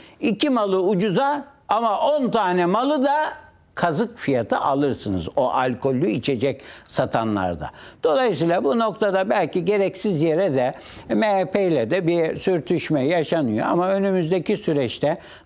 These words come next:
daha aklı selimle hareket edilip ne nedir ne değildir bunların tartışılmasının, e, sürdürülüp gerçeklerin de ortaya çıkacağı kanaatindeyim. Avrupa'da ve diğer ülkelerde bu marketler zincirinde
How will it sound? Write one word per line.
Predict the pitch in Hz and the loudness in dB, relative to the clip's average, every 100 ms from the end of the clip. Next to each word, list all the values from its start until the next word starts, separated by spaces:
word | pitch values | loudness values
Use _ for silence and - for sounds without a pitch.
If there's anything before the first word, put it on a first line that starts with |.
| - | -2
daha | 226 196 185 | 0 2 0
aklı | - 170 - 156 | 0 -2 -2 -2
selimle | - 165 180 160 135 | 0 0 2 2 2
hareket | 139 151 139 160 | 0 0 0 -2
edilip | 135 104 104 113 - | 0 0 0 -2 0
ne | 202 202 | 0 2
nedir | 220 202 151 160 | 0 0 0 0
ne | 190 196 170 | 0 0 2
değildir | 190 190 165 139 180 | 2 2 2 0 0
bunların | 185 165 175 180 180 | 0 2 2 0 0
tartışılmasının, | 151 147 - - 160 151 139 147 139 135 147 - - - | 0 -2 -4 -2 0 2 0 0 0 0 -2 -10 -20 -4
e, | 156 135 | 0 0
sürdürülüp | 127 202 196 170 160 131 113 190 202 - - 110 | 0 0 2 2 2 2 2 0 -2 -14 -8 -2
gerçeklerin | 151 151 147 180 143 165 190 | 2 2 0 0 2 2 2
de | 220 | 2
ortaya | 175 165 160 170 175 151 | 2 0 0 0 2 0
çıkacağı | - - 143 120 123 110 | -4 -2 0 2 0 0
kanaatindeyim. | 120 110 92 87 95 78 80 131 220 - - - | -2 -2 -2 -2 -2 -2 -2 -2 -2 -8 -6 0
Avrupa'da | 262 226 202 185 143 147 143 220 214 | 2 2 0 0 0 0 0 -2 0
ve | 160 147 | 0 2
diğer | 180 165 147 | 2 2 0
ülkelerde | 170 151 135 143 139 127 117 127 120 117 - - - | 0 0 0 0 2 0 0 0 0 -4 -14 -14 -2
bu | 175 185 151 143 | 2 2 0 0
marketler | 135 131 131 151 - 175 170 | 0 0 0 -2 0 2 2
zincirinde | 127 151 131 135 127 127 120 120 117 110 | 2 0 2 0 2 0 2 2 0 -2